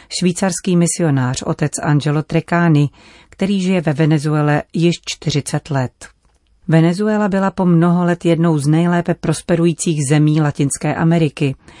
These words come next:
a to především díky obrovským zásobám ropy. Všechno se zlomilo s nástupem vlády Huga Chávese a jeho nástupce Nicolase Madura. V důsledku socialistické reorganizace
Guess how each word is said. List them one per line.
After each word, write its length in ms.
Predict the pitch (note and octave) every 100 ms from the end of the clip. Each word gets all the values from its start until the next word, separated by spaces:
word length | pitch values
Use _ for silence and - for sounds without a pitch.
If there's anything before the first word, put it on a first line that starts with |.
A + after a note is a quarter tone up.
| - -
a 80 | E3
to 120 | D#3+
především 520 | - D3+ D#3 - D#3+
díky 340 | C#3 D3 -
obrovským 680 | - D#3 D3+ E3+ - D3 C3
zásobám 560 | C3+ C3 - C3+ C#3 C#3
ropy. 380 | C#3 - C#3+ B2 _ - -
Všechno 400 | _ - E3 D#3
se 160 | D3+ E3+
zlomilo 440 | D3 D3 D3 D3 D#3
s 100 | D#3
nástupem 540 | D3+ C#3+ E3+ E3+ E3+
vlády 380 | D3+ D3+ D3 D#3+
Huga 320 | F3 D3+ D#3+ -
Chávese 580 | F3 D#3 D#3 E3+ - E3 - - - -
a 60 |
jeho 260 | F#3 F#3 D#3+
nástupce 680 | F3 F3 - E3+ - - C#3+
Nicolase 600 | C#3+ - C#3+ B2 - D3
Madura. 580 | D3 C#3+ D#3 D#3 C#3 B2 - - _
V 80 | D#3+
důsledku 560 | D#3 D#3 F3+ E3+ - D#3 -
socialistické 1000 | E3+ - F#3+ D#3+ D3 E3 D3+ - D3+
reorganizace 720 | C#3 - D#3+ D3 D3+ D3+ D#3